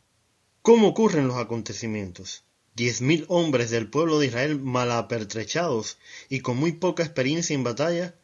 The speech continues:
están reunidos en una posición estratégica para enfrentar un ejército compuesto por carros de hierro.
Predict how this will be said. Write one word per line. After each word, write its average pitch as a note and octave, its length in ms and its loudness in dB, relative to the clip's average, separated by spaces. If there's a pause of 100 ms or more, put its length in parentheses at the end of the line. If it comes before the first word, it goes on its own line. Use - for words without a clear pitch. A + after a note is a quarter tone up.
están C#3+ 340 0
reunidos C3+ 760 2
en B2+ 140 -4
una C#3 240 0
posición C3+ 500 -2
estratégica C3 760 -2
para A2+ 140 -4
enfrentar A2+ 460 -4
un D3+ 120 0
ejército C#3+ 540 -4
compuesto A#2 540 -4
por G2+ 180 -10
carros G#2+ 320 -6
de G#2+ 140 -6
hierro. G2 360 -8